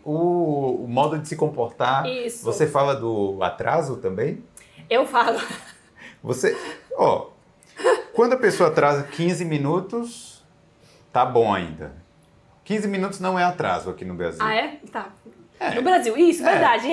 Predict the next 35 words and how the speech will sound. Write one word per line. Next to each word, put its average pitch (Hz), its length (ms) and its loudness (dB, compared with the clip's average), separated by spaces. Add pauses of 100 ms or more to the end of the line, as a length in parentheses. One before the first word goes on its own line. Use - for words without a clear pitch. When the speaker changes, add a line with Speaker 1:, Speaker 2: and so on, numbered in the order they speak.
(100)
Speaker 1:
é 214 60 6
verdade, 190 80 4 (400)
Speaker 2:
verdade, 208 80 -4
Speaker 1:
né? 208 80 0
Speaker 2:
verdade, 214 460 0
verdade, 214 480 -6
é. 254 160 -10 (460)
Speaker 1:
Aqui 104 320 -2
eu 139 140 4
acho 147 200 2
que - 60 -12 (180)
aí 104 100 2
o 107 80 0
brasileiro 123 340 -2
fala: - 280 -4
"Ah, - 40 -6
normal, 131 400 -4
quinze, 202 280 -10
só 226 120 -2
Speaker 2:
Não, 247 60 -2
não. 196 80 -4
Speaker 1:
quinze 180 260 -4
minutinhos." 113 600 -10 (600)
É, 101 520 2
aí 107 400 2
acima 123 500 -2
de 117 140 -6
o 127 80 -8
quê? 87 300 -8 (340)
De 90 200 -16
uma 101 320 -4
hora, 113 640 -2
aí 92 240 -10
você 107 240 -14
pode 107 300 -8